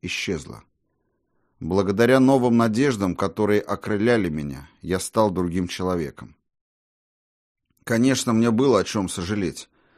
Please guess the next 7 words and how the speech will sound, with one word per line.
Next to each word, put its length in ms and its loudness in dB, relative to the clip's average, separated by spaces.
С 160 -8
матерью 520 2
меня 260 2
примирила 640 2
только 380 -4
ее 200 0
смерть, 600 -6